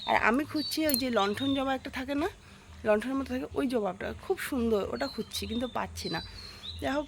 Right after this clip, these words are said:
ওই জবাটাও আমার ভালো লাগলো বেশ। তো তোমাদের কোন জবাটা বা কোন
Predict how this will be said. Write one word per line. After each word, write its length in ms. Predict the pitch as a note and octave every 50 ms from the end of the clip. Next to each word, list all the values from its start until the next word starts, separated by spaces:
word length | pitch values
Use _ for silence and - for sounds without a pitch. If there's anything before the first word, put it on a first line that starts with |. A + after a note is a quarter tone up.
| - -
ওই 60 | A3 A3
জবাটাও 280 | A3+ G#3+ A3 A3+ A#3+ B3 B3
আমার 160 | B3 A#3+ A#3+ A#3+ A3+ G3+
ভালো 160 | A3 F#3 F#3 F#3+ F#3+
লাগলো 200 | F#3+ G#3 A3+ A3 G#3+
বেশ। 120 | A#3+ C4 - - - - - - - - - - - - - - - - - - - - - - - - - - - -
তো 100 | G#3 G#3 G#3 G#3 G3+ G#3 - - - - - - - - - - -
তোমাদের 280 | G#3+ A3+ A3+ A#3 A#3+ A3+ -
কোন 120 | A3+ A3+ A#3+ A#3+ A#3+
জবাটা 260 | A3 A3 G#3+ A#3 A#3 A#3+ A#3+ G#3+ G#3
বা 80 | G3+ G3+ G3+ - -
কোন 120 | A#3